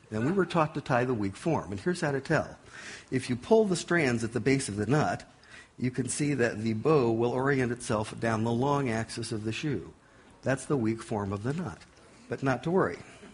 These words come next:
If we start over and simply go the other direction around the bow, we get this, the strong form of the knot. And if you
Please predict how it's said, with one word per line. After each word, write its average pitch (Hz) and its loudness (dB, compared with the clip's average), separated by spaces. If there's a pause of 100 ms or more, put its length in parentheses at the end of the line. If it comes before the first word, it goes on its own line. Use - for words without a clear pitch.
(1080)
If 123 0
we 123 4
start 147 4
over 139 2 (1120)
and 117 2 (400)
simply 156 0
go 123 2
the 107 0
other 214 4
direction 104 0
around 87 -4
the 85 -6
bow, 80 -10 (640)
we 101 -2
get 104 0
this, 131 2 (180)
the 98 -4
strong 185 2
form 101 0
of 85 -8
the 90 -8
knot. 85 -10 (420)
And 120 4
if 117 -2
you 110 -2